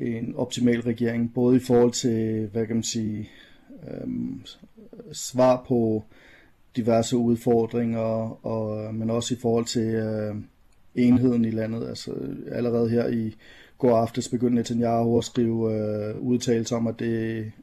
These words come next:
han ikke vidste noget om, som helst om, hvad der var sket, at han ikke var blevet informeret af sikkerhedstjenesterne, og begyndte at lidt at anklage dem for, for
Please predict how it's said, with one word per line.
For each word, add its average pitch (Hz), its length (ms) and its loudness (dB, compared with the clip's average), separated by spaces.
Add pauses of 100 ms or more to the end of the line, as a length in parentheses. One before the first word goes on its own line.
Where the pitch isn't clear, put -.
(120)
han 123 180 4
ikke 123 180 2
vidste 127 220 4
noget 123 140 6
om, 120 260 6
som 117 200 -2
helst 120 200 -2
om, 113 60 -2
hvad 113 120 -2
der 120 60 0
var 113 60 -2
sket, 120 280 -6
at 117 220 -6 (440)
han 117 140 2
ikke 117 160 4
var 117 60 2
blevet 120 180 2
informeret 120 320 4
af 117 60 4
sikkerhedstjenesterne, 117 760 0
og 107 80 -4
begyndte 120 300 -2
at 113 180 2
lidt 117 160 0
at 117 60 2
anklage 113 380 0
dem 120 260 4
for, 113 440 0
for 110 400 -4